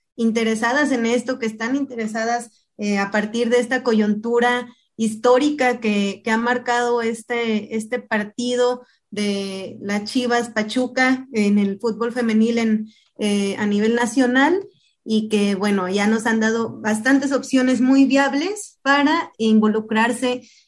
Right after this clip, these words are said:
en este, en este deporte. Y pues como sociedad nos queda, eh, seguir cuestionando, ¿no? Las desigualdades que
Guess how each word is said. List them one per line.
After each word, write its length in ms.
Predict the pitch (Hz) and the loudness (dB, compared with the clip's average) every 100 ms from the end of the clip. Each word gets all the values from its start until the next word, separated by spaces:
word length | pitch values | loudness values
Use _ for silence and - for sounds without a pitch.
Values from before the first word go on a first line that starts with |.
| - | -6
en 240 | 214 214 | 0 2
este, 840 | 220 220 - 240 233 220 202 196 220 | 2 -2 -4 -2 0 0 0 -2 -2
en 120 | 208 | -2
este 560 | 220 220 247 240 226 208 | -2 -4 -4 -2 0 0
deporte. 720 | 202 - 208 208 202 175 175 _ - - _ | -2 -2 -2 -2 -4 -12 -14 _ -20 -20 _
Y 220 | 226 220 | -2 0
pues 260 | 220 220 220 | 2 2 2
como 260 | 233 226 226 | 2 2 2
sociedad 600 | 233 233 262 277 285 285 _ | 2 2 4 4 2 0 _
nos 260 | 220 220 220 | -2 0 0
queda, 580 | - 254 254 262 269 269 _ _ | 0 2 4 2 0 -6 _ _
eh, 600 | - 196 196 196 190 190 | -4 -2 0 -2 -4 -4
seguir 420 | - 214 220 269 277 | 2 2 4 2 2
cuestionando, 760 | 302 285 240 226 226 226 214 | -2 0 2 4 4 4 2
¿no? 180 | 226 254 | 2 2
Las 240 | 233 214 | 2 2
desigualdades 880 | 214 220 214 214 226 233 247 254 254 | 0 -2 -2 0 2 2 2 0 -2
que 460 | 220 208 202 185 | -2 0 0 -4